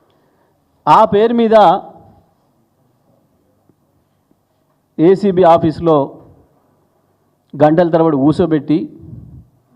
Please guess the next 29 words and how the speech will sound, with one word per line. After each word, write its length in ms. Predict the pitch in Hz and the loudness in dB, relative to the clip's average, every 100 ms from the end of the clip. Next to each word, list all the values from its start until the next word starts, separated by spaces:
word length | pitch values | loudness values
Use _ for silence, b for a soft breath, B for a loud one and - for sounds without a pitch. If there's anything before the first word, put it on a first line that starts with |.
| _ _ _ _ _ _ _ - | _ _ _ _ _ _ _ -2
ఇంటి 260 | 185 202 240 | -2 0 0
మీద 220 | 233 226 | 0 2
రైడ్ 260 | 190 190 185 | 2 2 0
చేసి, 420 | 185 - 185 113 - - - _ _ _ _ _ _ _ _ _ _ _ _ - | -2 0 -2 -4 -10 -20 -20 _ _ _ _ _ _ _ _ _ _ _ _ -6
వీళ్ళ 280 | 160 208 220 | -2 0 0
చేతిలో 380 | - 202 226 | 0 -2 0
ఉన్న 140 | 226 214 | 0 0
కాగితాలే, 520 | 185 185 196 196 220 | 0 0 2 0 0
వీళ్ళు 200 | 190 180 | -2 -2
తయారు 200 | 175 180 | -2 -2
చేసి 140 | 180 | -2
పెట్టుకున్న 300 | 170 160 165 | -4 -4 -4
కాగితాలే 480 | 160 151 170 170 170 | -2 -2 0 0 0
పట్టుకొచ్చి, 760 | - 139 - 160 - 165 127 - - _ _ _ _ _ _ _ _ _ _ _ _ _ - | -2 -4 -4 -6 -4 -4 -6 -10 -20 _ _ _ _ _ _ _ _ _ _ _ _ _ 0
"ఇగో 220 | 180 240 | 2 2
కేటీఆర్ 420 | 208 214 220 233 | 2 -2 0 2
గారి 220 | 220 214 | 2 0
దగ్గర 260 | 202 196 196 | 0 -2 -2
ఈ 100 | 196 | -2
దొరికినాయి, 440 | 156 175 202 220 | 0 0 0 -2
మాకు 240 | 202 196 180 170 | 0 -2 -2 0
చాలా 400 | 160 208 226 220 | 2 4 4 4
ఆధారాలు 500 | 202 196 196 190 185 | 4 4 2 2 0
కొత్తయి" 460 | - 165 220 196 | 0 -2 0 2
అని 100 | 190 | 0
చెప్పి 340 | 156 151 - 180 127 - - - _ _ _ _ b b b b b _ | -2 -4 -2 -2 -2 -8 -20 -20 _ _ _ _ b b b b b _
కోర్టును 440 | - 208 254 262 240 | -4 -2 0 -2 0
పక్కదారి 440 | 190 196 214 196 | -2 0 0 0
పట్టించి, 720 | 180 175 185 165 190 147 107 | -2 -4 -6 -6 -4 -4 -6